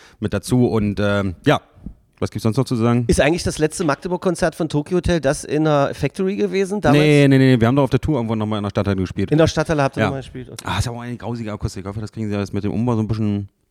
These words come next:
Speaker 1: auch mal
Speaker 2: Ich, ich hab
Speaker 1: klar.
Speaker 2: gerade mit jemandem gesprochen, der bei Tokotronic war
Speaker 1: Mhm.
Speaker 2: und gesagt hat, dass das richtig geil geklungen hat und dass sie das gut in den Griff gekriegt haben in der, in der Stadthalle.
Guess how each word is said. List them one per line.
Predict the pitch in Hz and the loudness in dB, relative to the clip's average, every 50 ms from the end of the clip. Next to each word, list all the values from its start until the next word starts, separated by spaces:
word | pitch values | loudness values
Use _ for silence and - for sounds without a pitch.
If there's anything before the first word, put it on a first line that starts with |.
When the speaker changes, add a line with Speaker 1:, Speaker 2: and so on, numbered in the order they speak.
| _ _ - | _ _ -8
Speaker 1:
auch | 107 101 | -6 -2
mal | 101 104 98 95 95 95 120 | 0 0 0 0 -2 -2 -4
Speaker 2:
Ich, | 147 123 | -4 -2
ich | - | 0
hab | 120 101 | 0 0
Speaker 1:
klar. | 92 90 | 0 0
Speaker 2:
gerade | 90 151 156 175 185 180 170 131 | 2 2 2 4 4 2 2 2
mit | 147 175 139 | 0 -2 -2
jemandem | 165 175 175 170 170 | 0 0 0 0 0
gesprochen, | 156 139 - 170 180 185 190 | -2 -4 -4 -4 -2 -2 -2
der | 170 156 | -2 -2
bei | 139 151 147 | -2 -2 -4
Tokotronic | - 165 156 170 156 - 143 139 165 185 180 - | -4 -6 -6 -6 -6 -4 -2 -2 -2 -2 -4 -6
war | 202 202 208 240 _ _ _ - | -6 -6 -6 -6 _ _ _ -2
Speaker 1:
Mhm. | 113 113 110 123 139 - _ _ _ _ _ _ _ - | 0 0 0 0 -4 -8 _ _ _ _ _ _ _ -6
Speaker 2:
und | - 165 | -2 -2
gesagt | 156 131 117 143 139 139 - | -2 0 0 0 -2 0 -4
hat, | 180 - - | -6 -4 -4
dass | 147 139 - - | -6 -6 -6 -8
das | 143 - - | -8 -8 -6
richtig | 110 123 165 165 - - 165 - | -4 -2 -2 -2 -4 -8 -8 -2
geil | - 147 151 165 170 | 0 0 2 0 0
geklungen | 160 - 175 170 170 165 | -4 -6 -6 -4 -4 -2
hat | 147 117 101 113 | -4 -6 -6 -6
und | 113 | -8
dass | 120 120 - | -8 -8 -10
sie | 131 123 | -10 -10
das | 135 127 - | -10 -10 -10
gut | - 135 - | -12 -12 -8
in | 147 147 | -8 -8
den | |
Griff | 135 143 147 | -8 -8 -10
gekriegt | - - - - - - - | -12 -14 -16 -16 -14 -8 -6
haben | 123 117 113 113 | -6 -6 -6 -8
in | - 101 110 | -10 -8 -8
der, | 107 104 101 98 - _ _ _ _ _ _ _ _ _ _ _ _ _ _ _ - | -6 -8 -8 -10 -14 _ _ _ _ _ _ _ _ _ _ _ _ _ _ _ -10
in | - 127 117 | -8 -6 -4
der | 113 110 107 | -4 -4 -4
Stadthalle. | 104 - 123 107 - 110 98 95 98 107 | -6 -6 -10 -10 -8 -8 -10 -10 -10 -12